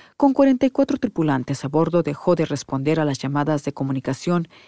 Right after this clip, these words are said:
el quince de noviembre pasado mientras estaba navegando de la base naval de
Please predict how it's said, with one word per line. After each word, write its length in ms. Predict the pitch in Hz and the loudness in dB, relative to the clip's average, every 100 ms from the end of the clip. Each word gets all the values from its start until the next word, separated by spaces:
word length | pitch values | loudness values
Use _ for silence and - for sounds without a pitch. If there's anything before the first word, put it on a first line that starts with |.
| _ | _
el 160 | 208 208 | 0 2
quince 340 | - 262 269 | 4 4 4
de 100 | 240 | 2
noviembre 500 | 185 139 151 143 147 | 0 0 0 0 -2
pasado 480 | - 139 160 160 170 | -2 -2 0 2 2
mientras 500 | 156 165 143 143 - | 2 0 -2 -4 -6
estaba 380 | 135 - 147 147 | -6 -2 -2 -2
navegando 600 | 135 135 170 165 170 170 - - _ - | -4 0 0 0 0 -2 -10 -20 _ 0
de 160 | 208 | 2
la 160 | 214 165 | 4 2
base 320 | 147 147 - | 0 0 -2
naval 380 | 135 139 156 147 | -2 0 0 2
de 180 | 143 | -2